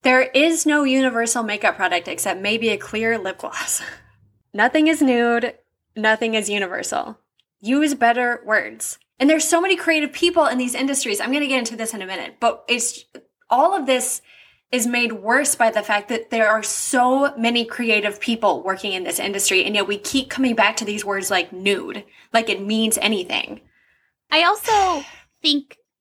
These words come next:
Speaker 2: brands know this. Laura Mercier, for example, their famous setting powder, their translucent setting powder, powder, for years, they said that was a universal product. Any skin tone can use it.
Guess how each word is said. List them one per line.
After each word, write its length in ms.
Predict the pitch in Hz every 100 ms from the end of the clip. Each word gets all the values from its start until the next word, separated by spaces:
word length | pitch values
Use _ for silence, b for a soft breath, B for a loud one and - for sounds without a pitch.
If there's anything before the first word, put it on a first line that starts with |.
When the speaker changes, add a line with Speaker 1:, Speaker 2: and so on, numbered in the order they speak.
| _ _
Speaker 2:
brands 760 | 254 262 285 320 392 427 - - _ _ _ _ _ -
know 640 | 202 196 208 208 208 208
this. 600 | 202 - - - - - _
Laura 360 | 240 240 277 349
Mercier, 760 | 330 302 - 320 208 190 220 -
for 160 | 226
example, 580 | 208 208 190 170 202 190
their 200 | 196 202
famous 500 | 196 220 214 240 233
setting 400 | - 226 196 202
powder, 460 | 196 202 175 175 196
their 180 | 196 202
translucent 720 | - 208 202 208 196 220 170
setting 320 | 185 170 175
powder, 500 | 180 185 139 202 262 b b b -
powder, 480 | 214 202 180 196 - _
for 240 | - 349
years, 600 | 339 277 370 269 151 185 _ -
they 100 | 226
said 160 | 233 233
that 100 | 190
was 100 | 208
a 160 | 185 185
universal 540 | 277 311 302 294 294 262
product. 400 | 226 175 127 - _ _ _
Any 240 | 294 330 349
skin 280 | - 320 302
tone 240 | 311 285
can 180 | 285 277
use 200 | 285 214
it. 180 | 147